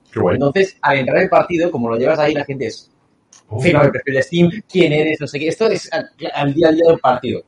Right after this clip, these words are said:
Speaker 2: Es curioso porque como es R L C Analyst, claro, tú lo ves, analista de los mundiales. Nadie me raguea.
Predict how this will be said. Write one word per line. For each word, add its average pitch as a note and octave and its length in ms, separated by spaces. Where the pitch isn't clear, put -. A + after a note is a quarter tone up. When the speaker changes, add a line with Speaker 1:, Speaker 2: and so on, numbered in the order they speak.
Speaker 2:
Es E3+ 160
curioso E3+ 400
porque C3+ 300
como A#2+ 200
es C#3 240
R B2+ 200
L D#3+ 160
C - 240
Analyst, C3 600
claro, C3+ 320
tú B2+ 100
lo B2+ 40
ves, D#3+ 220
analista A#2+ 340
de C#3 40
los C3+ 100
mundiales. A2 420
Nadie G#3+ 720
me E3 240
raguea. C#3 560